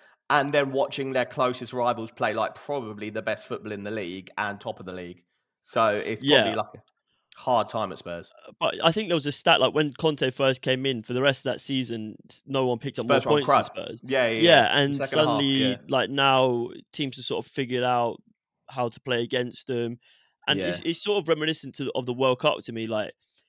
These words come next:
Speaker 2: you've seen a lot of teams with playing very, like, defensive football. So you're talking about, like, when Saudi Arabia beat Argentina, like, the, these teams that shouldn't be beating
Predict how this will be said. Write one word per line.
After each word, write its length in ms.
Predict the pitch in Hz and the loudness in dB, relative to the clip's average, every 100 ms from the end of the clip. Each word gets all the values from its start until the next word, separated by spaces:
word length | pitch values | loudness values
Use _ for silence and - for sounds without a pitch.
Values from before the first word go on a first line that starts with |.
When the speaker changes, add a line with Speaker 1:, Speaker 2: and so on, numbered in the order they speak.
| _ | _
Speaker 2:
you've 100 | 135 | -8
seen 220 | - 156 | -2 0
a 40 | |
lot 240 | 151 170 131 | 2 4 2
of 120 | 139 | 0
teams 320 | - 151 135 | -2 -4 -2
with 200 | 131 120 | -2 -2
playing 640 | - 135 127 120 120 113 110 | 0 2 4 2 -2 -8 -4
very, 640 | 143 131 127 123 123 120 - _ _ _ _ _ _ _ _ | 0 2 2 -2 -6 -8 -16 _ _ _ _ _ _ _ _
like, 480 | 131 117 107 - - _ _ _ _ _ _ _ | -2 0 -2 -8 -20 _ _ _ _ _ _ _
defensive 540 | 135 - 147 135 135 123 | -6 2 2 2 -6 -2
football. 600 | 147 - - 78 78 131 _ _ _ _ _ | 0 0 -4 -8 -10 -12 _ _ _ _ _
So 160 | - | -4
you're 180 | 117 117 | -2 -4
talking 340 | - 139 127 | -2 -2 -2
about, 260 | 123 123 98 | -2 0 0
like, 420 | 120 117 113 - _ | 2 2 2 -4 _
when 300 | 139 123 117 | -6 -4 -6
Saudi 280 | - 135 123 | 0 2 4
Arabia 240 | 127 123 | 2 2
beat 240 | 113 135 | 0 -2
Argentina, 480 | 95 123 117 - 127 | 0 0 0 -4 -4
like, 160 | 120 107 | -4 -2
the, 220 | 143 143 | -4 -4
these 160 | 147 135 | -8 -4
teams 220 | 165 156 | -4 0
that 160 | 127 - | -2 -2
shouldn't 260 | - 139 | -2 -2
be 80 | 123 | -4
beating 640 | 123 135 123 127 113 117 | -4 -4 -2 -4 -6 -10